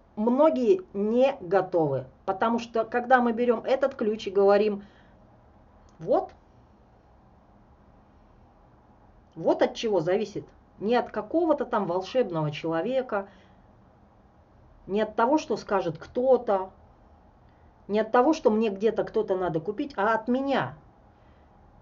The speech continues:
И это тот вопрос, с которого я хотела начать, но так его не задала. Вряд ли интерфастинг сможет вам помочь, если вы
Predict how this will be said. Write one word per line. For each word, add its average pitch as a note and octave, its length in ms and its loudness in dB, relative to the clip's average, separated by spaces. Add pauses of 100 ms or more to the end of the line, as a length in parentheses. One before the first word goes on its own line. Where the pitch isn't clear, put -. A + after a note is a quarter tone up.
(120)
И B3 180 -8
это C4+ 260 4
тот B3 300 4
вопрос, B3+ 560 2
с - 100 -20
которого G#3+ 420 2
я G3+ 240 6
хотела A3+ 480 2
начать, F#3+ 380 0
но F#3+ 80 -2
так F#3+ 200 -2
его F#3 140 2
не F#3+ 140 -2
задала. E3+ 480 -4 (1700)
Вряд C4 420 6
ли C4+ 140 0
интерфастинг A3 840 -2 (720)
сможет G#3 520 -4
вам G3 240 2
помочь, E3+ 540 -2
если F#3 360 -4
вы A#3 320 -4